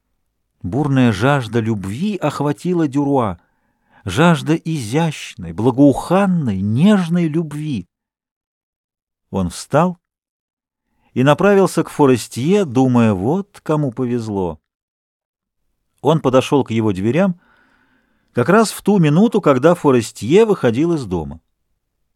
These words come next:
«Ты! Так рано! Что тебе надо?» Дюруа, смущенный тем, что встретил его уже на улице, пробормотал:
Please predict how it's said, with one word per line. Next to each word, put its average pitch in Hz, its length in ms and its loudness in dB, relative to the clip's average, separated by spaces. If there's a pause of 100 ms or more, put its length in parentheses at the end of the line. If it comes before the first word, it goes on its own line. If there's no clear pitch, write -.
(180)
«Ты! 175 280 2 (840)
Так 180 240 2
рано! 95 420 2
Что - 220 0
тебе 214 200 0
надо?» 123 280 -4 (920)
Дюруа, 123 520 0
смущенный 120 880 -2 (460)
тем, 147 240 2
что 123 200 -2
встретил 143 480 -2
его 120 260 0
уже 123 300 -2
на 110 160 2
улице, 151 500 -4 (600)
пробормотал: 120 680 0